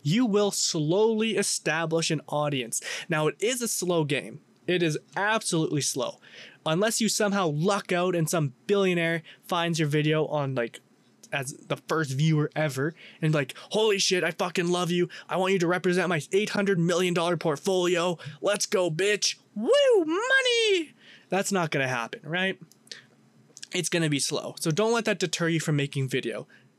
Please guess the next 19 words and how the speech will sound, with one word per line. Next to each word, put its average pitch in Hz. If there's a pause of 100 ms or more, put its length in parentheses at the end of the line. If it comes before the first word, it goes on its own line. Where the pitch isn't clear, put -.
(680)
Now, 170
an 180
important 214
thing, 185
though, 247
is 165
that 165
you 156
need 220
to 220
establish 160
yourself 139
as 151
the 147
leading 208
expert 170
in 156
your 139
market. 117